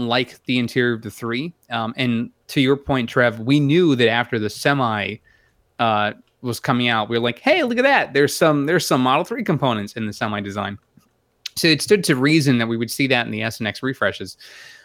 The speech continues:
Um, I think it looks great. I think it's gonna be nice. Uh, I think, uh, having the Model S and X have different seats and different materials will certainly help to differ-, differentiate the two cars from the three. Uh,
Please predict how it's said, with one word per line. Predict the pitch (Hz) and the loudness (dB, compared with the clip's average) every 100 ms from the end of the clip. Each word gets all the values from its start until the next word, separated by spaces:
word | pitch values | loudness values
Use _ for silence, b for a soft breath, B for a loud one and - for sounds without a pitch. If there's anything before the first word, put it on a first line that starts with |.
| B | B
Um, | 135 120 120 - _ _ - | 2 4 2 -2 _ _ -2
I | |
think | - 190 | 2 2
it | 170 | 2
looks | 135 - | 0 -2
great. | 127 123 147 - | 0 2 2 0
I | 123 | -4
think | - 143 | 0 0
it's | - | 2
gonna | 147 131 | 2 2
be | 123 | 2
nice. | 120 120 131 - - 120 | 2 2 0 -2 -4 0
Uh, | 113 | 2
I | 117 | 0
think, | 113 135 - - | -2 -4 -6 -4
uh, | 131 117 113 - - | 0 2 0 -6 -10
having | 151 143 147 | -4 0 0
the | 131 | 2
Model | 127 127 123 | 2 2 0
S | - | 0
and | 123 | -2
X | 120 - - | -2 -6 -6
have | 131 117 101 | -2 -2 -2
different | 107 - 107 - | -8 -8 -12 -10
seats | - 226 220 190 - 135 | -8 -4 -4 -6 -8 -4
and | 120 110 | -2 -2
different | 117 110 | -4 -8
materials | 104 - 175 156 147 139 - | -10 -4 0 0 0 -4 -6
will | 120 | -10
certainly | 104 127 123 120 107 _ b b - | -6 -6 -4 -4 -6 _ b b -4
help | 127 - | -2 0
to | |
differ-, | 107 104 117 117 - | -4 -2 2 2 2
differentiate | 113 135 131 135 156 127 110 104 _ - | 2 4 4 4 4 2 2 0 _ -4
the | 113 | -4
two | - 113 | -2 -4
cars | 120 113 107 | 0 0 0
from | - 107 | -2 -6
the | 98 | -6
three. | - 131 127 107 98 _ b b b b | -8 -4 -2 -2 -4 _ b b b b
Uh, | 107 101 | 0 0